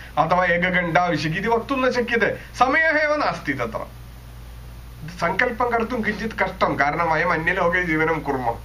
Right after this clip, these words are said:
किन्तु यदा कदापि वयमपि अवगन्तुं शक्नुमः. पश्यतु, अस्माकमपि समयसङ्कल्पः एव.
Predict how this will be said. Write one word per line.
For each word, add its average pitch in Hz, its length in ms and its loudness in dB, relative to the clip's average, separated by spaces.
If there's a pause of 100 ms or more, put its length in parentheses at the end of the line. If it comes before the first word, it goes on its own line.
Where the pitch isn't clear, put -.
(760)
किन्तु 285 380 2
यदा 247 340 2
कदापि 247 400 2
वयमपि 220 440 2
अवगन्तुं 190 460 2
शक्नुमः. 143 760 0 (320)
पश्यतु, 160 440 0
अस्माकमपि 214 920 0
समयसङ्कल्पः 170 1080 0
एव. 147 320 2